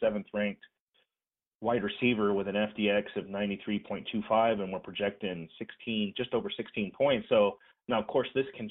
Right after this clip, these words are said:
change throughout the week, and in all likelihood it will. But F D X is certainly not stingy on Jordy Nelson this week, uh,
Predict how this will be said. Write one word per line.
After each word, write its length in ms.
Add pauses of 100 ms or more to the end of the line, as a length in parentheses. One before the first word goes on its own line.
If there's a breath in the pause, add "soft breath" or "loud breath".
change 340
throughout 260
the 60
week, 280
and 100
in 100
all 140
likelihood 460
it 120
will. 420 (580 soft breath)
But 420 (260)
F 180
D 140
X 240
is 100 (100)
certainly 360
not 220 (120)
stingy 560 (260)
on 440
Jordy 200
Nelson 460
this 220
week, 260 (160)
uh, 140